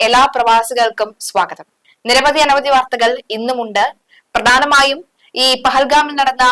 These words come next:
ആക്രമണം, ഭീകരാക്രമണവുമായി ബന്ധപ്പെട്ട് രാജ്യത്തെമ്പാടുമുള്ള മാറ്റങ്ങൾ ഉണ്ടായിരിക്കുന്നു. യു എയും ഇന്ത്യയും ഒക്കെ തന്നെ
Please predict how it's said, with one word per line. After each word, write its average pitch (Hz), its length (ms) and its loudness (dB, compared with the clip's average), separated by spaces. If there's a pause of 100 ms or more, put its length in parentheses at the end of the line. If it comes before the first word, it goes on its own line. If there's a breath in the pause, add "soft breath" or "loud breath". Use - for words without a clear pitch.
(140)
ആക്രമണം, 220 460 -2
ഭീകരാക്രമണവുമായി 247 760 -2
ബന്ധപ്പെട്ട് 220 460 -4 (420 soft breath)
രാജ്യത്തെമ്പാടുമുള്ള 247 960 0 (260)
മാറ്റങ്ങൾ 220 680 -2
ഉണ്ടായിരിക്കുന്നു. 226 640 -4 (320 soft breath)
യു 220 100 -2
എയും 262 480 0
ഇന്ത്യയും 254 460 -2
ഒക്കെ 285 280 0
തന്നെ 254 260 -2